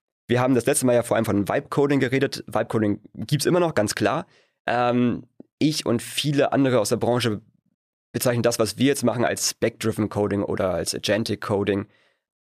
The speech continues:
Der Unterschied ist ganz einfach, dass beim Vibe-Coding, ähm, man die si-, nicht, nicht so explizit Gedanken drum macht, um das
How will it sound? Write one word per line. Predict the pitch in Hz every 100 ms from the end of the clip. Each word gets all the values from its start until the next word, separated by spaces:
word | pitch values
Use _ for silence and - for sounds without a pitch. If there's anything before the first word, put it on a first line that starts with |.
| -
Der | 101
Unterschied | 127 - 139
ist | -
ganz | 110
einfach, | - 117
dass | 107 -
beim | 98 90
Vibe-Coding, | 95 131 - - 123 123 120 120 120 _ _ _ _ _ 107
ähm, | 107 104 104
man | 95 104 113 110 - - _ _ _ _ _ _ _ -
die | 101
si-, | 117 131 117
nicht, | 139 - _ _ _ -
nicht | 151 151
so | - 160 180 -
explizit | - 170 - - 139 - -
Gedanken | 107 123 - 135
drum | 120 123 120
macht, | 120 120 -
um | 120
das | 110